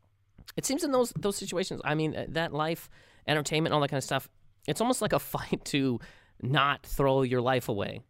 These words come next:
because you're on, you'd be on the road constantly, people are gonna constantly offer you drinks, drugs, uh, you'd be able to cheat on your wife, husband, whatever. It's almost like a fight to,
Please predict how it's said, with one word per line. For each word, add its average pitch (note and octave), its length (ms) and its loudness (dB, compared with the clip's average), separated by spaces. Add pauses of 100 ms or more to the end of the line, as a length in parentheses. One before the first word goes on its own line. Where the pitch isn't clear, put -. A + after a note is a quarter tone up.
(200)
because B2+ 480 -4 (1040)
you're C#3 160 2
on, D3+ 200 4
you'd C#3 100 2
be D#3 100 2
on F#3 100 4
the F3 80 2
road D#3+ 360 2
constantly, D3 480 -2
people D3 280 -4
are D#3 60 -2
gonna C#3+ 200 0
constantly C#3 640 -2
offer B2 240 0
you A2 140 -2
drinks, B2 640 -2 (340)
drugs, A#2+ 760 -2 (320)
uh, G#2 380 2
you'd G2+ 100 -8
be B2 80 -2
able C3+ 120 0
to G#2+ 60 -2
cheat C#3 300 0
on C3 120 2
your A2 180 -2 (140)
wife, B2 640 0
husband, B2+ 600 0
whatever. A2+ 460 -2
It's - 160 -4
almost G#3 160 -2
like F#3 80 -4
a B2 60 0
fight D3 420 -4
to, A#2+ 360 0